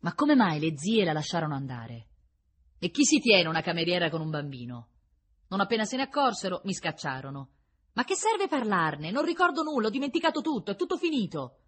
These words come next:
"No, non è finito. Non posso lasciare le cose come stanno. Almeno adesso voglio riscattare il mio peccato."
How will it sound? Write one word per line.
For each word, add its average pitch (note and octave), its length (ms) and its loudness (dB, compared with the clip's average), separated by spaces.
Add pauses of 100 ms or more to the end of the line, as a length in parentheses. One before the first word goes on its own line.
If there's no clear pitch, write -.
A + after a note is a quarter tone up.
(960)
"No, A#3+ 400 -4 (440)
non G#3+ 160 -4
è C4 80 0
finito. D#3 580 -6 (840)
Non F#3+ 140 -2
posso C#4 240 0
lasciare F#3 340 -2
le D#3 80 -6
cose D#3+ 200 -6
come C#3 160 -10
stanno. C3 580 -12 (480)
Almeno A3+ 320 0
adesso B3 280 0
voglio E3+ 220 -2
riscattare E3+ 400 -6
il F3 80 -6
mio E3+ 80 -6
peccato." E3 560 -10